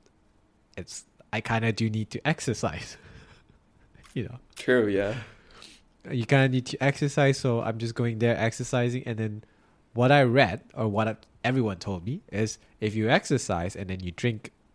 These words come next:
Speaker 1: on that day, basically all of your, you know, the muscle, like, all the gains you did,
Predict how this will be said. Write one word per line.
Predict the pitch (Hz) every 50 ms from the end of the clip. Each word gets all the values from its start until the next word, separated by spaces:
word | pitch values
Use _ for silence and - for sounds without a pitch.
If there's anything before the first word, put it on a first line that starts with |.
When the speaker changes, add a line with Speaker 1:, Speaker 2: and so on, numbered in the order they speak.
| _ _
Speaker 1:
on | 101 92 98
that | 147 170 - 101
day, | - 92 82 90 135 175 - _ -
basically | 120 117 110 - - - 104 98 95 -
all | - 92 92 92 98
of | 101 95 110
your, | 107 95 90 87 82
you | - 104 92 87
know, | 82 82
the | 85 85 78
muscle, | 78 92 95 92 - - 95
like, | 90 87 82 85 - -
all | 92 98
the | 90 87 87 85 82 87
gains | 85 - 92 95 104 110 104 92 -
you | 90 87
did, | - 90 85 87 85